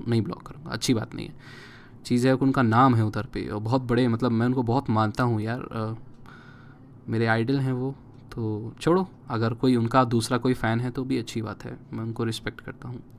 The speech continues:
रहने दो, कोई बात नहीं। जब होता है ना, जब कोई इंसान किसी से ज़्यादा अटैच हो जाता है ना, तो फिर, अ, उनकी आईडीज़ वगैरह बनाता है, और ये अच्छी चीज़ है। तो इसमें कोई बुरा नहीं है वैसे, अगर देखा जाए तो।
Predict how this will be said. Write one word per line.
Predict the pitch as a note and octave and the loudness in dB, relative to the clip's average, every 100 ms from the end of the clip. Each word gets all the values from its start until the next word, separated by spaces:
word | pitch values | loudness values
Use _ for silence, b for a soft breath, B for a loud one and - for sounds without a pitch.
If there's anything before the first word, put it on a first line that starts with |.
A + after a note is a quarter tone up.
| B B B B | B B B B
रहने | A#2 E3 E3+ | -2 0 0
दो, | A#2 | 0
कोई | A2 | -4
बात | G#2 - - | -6 -10 -18
नहीं। | - - B B B B B B B - - - A#2 | -20 -20 B B B B B B B -20 -16 -10 -2
जब | B2 | 0
होता | A#2 B2 | 2 2
है | C#3 | 4
ना, | B2 | 4
जब | A#2+ - | 2 0
कोई | B2+ | 2
इंसान | A#2+ A#2 A#2+ | 2 2 0
किसी | A2+ - A2+ C3+ | 0 0 -2 0
से | B2+ | 2
ज़्यादा | A#2+ A2+ A#2 | 6 6 6
अटैच | A2+ A2 - | 6 4 4
हो | A2 | -2
जाता | G#2 A2+ | -2 -2
है | A#2+ | -2
ना, | A#2 | -2
तो | A#2 | -4
फिर, | A2 A2 | -4 -4
अ, | - A2 | -4 -6
उनकी | A2+ A2 A2 | -6 -4 -2
आईडीज़ | G#2+ A2+ A2 | -2 -2 -2
वगैरह | G#2+ | -4
बनाता | G#2+ G#2+ F#2 G#2 | -6 -8 -6 -4
है, | - | 2
और | E3+ | 6
ये | F#3+ | 6
अच्छी | F3 G3+ | 4 2
चीज़ | D#3 A2 E3 | 4 2 0
है। | - B B B B B - - - - - | -14 B B B B B -20 -20 -20 -20 -12
तो | A#2+ A2+ A2 - - | -4 -2 -2 -4 -10
इसमें | - E3+ | -2 0
कोई | C3 | 2
बुरा | A2 G#2+ | 2 2
नहीं | G#2+ G#2 | 2 0
है | |
वैसे, | G2+ - | -6 -10
अगर | - G#2+ G#2 | -10 -6 -6
देखा | G#2 A2+ | -6 -6
जाए | G#2+ | -8
तो। | G#2+ A2 | -10 -14